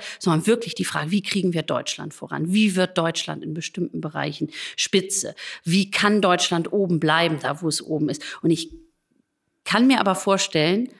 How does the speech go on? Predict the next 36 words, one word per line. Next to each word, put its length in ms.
äh, 300
w-, 180
weil 300
ich 100
selber 320
auch 100
diesen 240
einen 220
oder 180
anderen 240
Moment 400
habe, 200
das 160
ist 240
so 140
im, 200
im 160
Regierungsalltag, 1040
im 400
Alltag 340
der, 180
der 160
Exekutive, 760
dann 340
kommt 260
man 120
in 100
sein 180
Ministerium 720
und 160
denkt, 320
„So, 140
Ärmel 320
hoch 280
und 180
los.“ 680